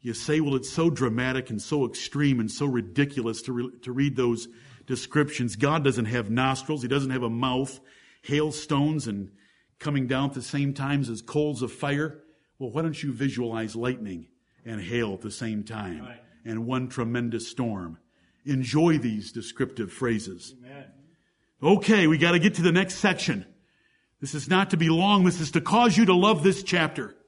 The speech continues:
Speaker 1: This morning I preached from Ecclesiastes chapter five and verse eight, "Marvel not at the matter." What was the cure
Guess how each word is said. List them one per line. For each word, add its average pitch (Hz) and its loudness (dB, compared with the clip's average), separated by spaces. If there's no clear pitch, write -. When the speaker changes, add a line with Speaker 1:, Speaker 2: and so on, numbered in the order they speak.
Speaker 1:
This 208 4
morning 233 6
I 175 4
preached 202 2
from 175 -2
Ecclesiastes 185 4
chapter 180 4
five 190 4
and 143 6
verse 190 6
eight, 147 4
"Marvel 180 6
not 190 6
at 180 2
the 175 4
matter." 165 4
What 214 6
was 202 6
the 202 8
cure 190 6